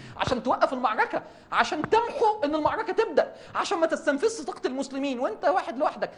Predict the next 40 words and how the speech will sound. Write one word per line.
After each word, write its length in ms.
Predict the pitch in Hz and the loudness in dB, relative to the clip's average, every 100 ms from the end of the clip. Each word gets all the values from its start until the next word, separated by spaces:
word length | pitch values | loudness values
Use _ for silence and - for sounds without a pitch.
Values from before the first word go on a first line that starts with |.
| - | -6
عبد 160 | 226 214 | -4 -2
الله 180 | 247 427 | -2 -2
بن 120 | 277 | -4
أنيس 360 | 240 320 - | 0 0 0
كام 160 | - 311 | -2 -2
سنة؟ 280 | - 285 277 | 0 -2 -4
سبعة 140 | - 403 | -2 0
وعشرين 260 | 330 370 | 0 -4
سنة. 200 | 330 339 - - _ _ _ - - _ - - - - _ _ - | -12 -12 -14 -20 _ _ _ -20 -20 _ -20 -20 -20 -20 _ _ -18
<laughs> 60 | 190 - - - - - - - - - | -16 -16 -20 -20 -20 -20 -20 -20 -14 4
فدخل 380 | 240 320 285 214 | 8 8 8 2
عبد 200 | 190 185 | 2 2
الله 240 | 202 285 | 2 0
بن 260 | 170 165 190 | -2 -2 -2
أنيس 280 | 269 - - - - | -2 -6 -14 -20 -2
يقول: 460 | 185 - 277 285 - - | -2 2 2 2 -2 -2
"فوقفت 500 | 214 202 202 294 - | 4 4 6 2 4
بين 220 | 208 196 | 0 0
الناس، 480 | 180 165 147 - - - _ | -4 -4 -6 -10 -18 -20 _
ثم 220 | - 277 262 | -4 0 2
تقدمت 560 | 269 254 269 330 381 | 2 2 6 6 6
أحمسهم 840 | 196 214 220 214 302 - 175 117 113 - - - | -2 -2 -2 -4 -6 -4 -6 -6 -14 -20 -10 4
وأقول 480 | 254 - - 349 | 6 6 2 0
في 100 | 269 | 0
النبي 380 | 254 233 277 269 | -2 -2 0 0
ما 180 | 240 185 | 2 2
أقول". 300 | 208 208 175 | 2 2 2
بقى 200 | 170 185 | 4 4
يعني، 500 | 185 185 165 175 180 | 4 4 0 -2 -4
بقى 300 | 185 180 180 | 0 2 4
يعني 300 | 185 175 180 | 2 0 -4
بقول 300 | 180 185 214 | -2 0 0
اللي 140 | 196 | 0
أنا 120 | 208 180 | 2 4
عايزه، 360 | 180 185 180 | 2 2 0
بخبط 460 | 165 165 - 170 139 | -2 0 0 0 0
زي 160 | 165 165 | 0 0
ما 60 | |
أنا 80 | 156 | 0
عايز. 220 | 135 143 | 0 -2